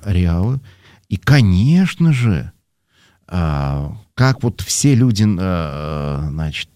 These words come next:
а, там, ну, в большинстве культур той эпохи, не все, а, там, носят бороды, а, так, а, будут, а,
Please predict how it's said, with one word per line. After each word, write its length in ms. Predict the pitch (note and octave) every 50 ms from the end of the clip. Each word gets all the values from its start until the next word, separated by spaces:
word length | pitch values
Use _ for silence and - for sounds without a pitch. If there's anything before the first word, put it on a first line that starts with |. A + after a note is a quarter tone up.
| -
а, 440 | E2 D2 D2 C#2+ C#2 C#2 C#2 C2+ -
там, 500 | - - - C#2+ C#2+ D2 D2+ D2+ D2+ D2
ну, 80 | F#2+ G2+
в 80 | F#2+ F#2+
большинстве 540 | G#2 A2+ - - B2+ A2+ - - B2+ A2+
культур 400 | F#2+ - E2+ D#2 - - D#2 - -
той 160 | - C#2 C2+
эпохи, 340 | - - - G1+ - - -
не 160 | F2+ G2+ G2
все, 360 | F2 - - - C#2+ - - - - _ _ - - - - - _
а, 360 | - D2 D2 C2+ C2 B1 B1
там, 220 | - - B1+ D2+ F#2
носят 300 | G#2 G#2 - - - G#2+
бороды, 480 | A2+ D3+ F#3+ G#3 G3 F#3 E3 D3 B2 - - - - - _ _ _ _
а, 460 | - F2+ F2+ F2 E2+ E2 D#2+ D#2 D2+ - _ _
так, 340 | - A2 C3+ C#3 - - -
а, 680 | G#2 G2+ G2 F#2 F2+ F2 E2+ E2 D#2 D2+ D2+ D2 C2+ A1+ G1+ G#1 G1+ G1+ - - - - - - - - A#1 A#1+ - _ _ _
будут, 720 | - - F#2+ E2+ E2 F2 G#2 C3 C3+ C#3 B2 - - -
а, 380 | - F2 G2+ G2 F#2 F2 E2 D#2